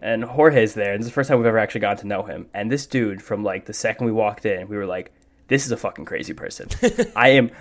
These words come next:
I'm terrified right now. He was telling these stories about how he used to perform these incredible robberies from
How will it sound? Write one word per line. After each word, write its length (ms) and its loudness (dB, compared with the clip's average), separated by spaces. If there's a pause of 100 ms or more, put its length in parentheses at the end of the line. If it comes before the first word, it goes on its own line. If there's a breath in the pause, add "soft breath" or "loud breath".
I'm 160 2
terrified 380 2
right 140 -6
now. 60 -8
He 120 0
was 100 2
telling 320 2
these 160 0
stories 480 -2
about 280 -2
how 380 2 (300 soft breath)
he 160 -10
used 320 0
to 180 -2 (120)
perform 480 0
these 400 -6 (560)
incredible 640 2
robberies 720 -4 (380)
from 580 -2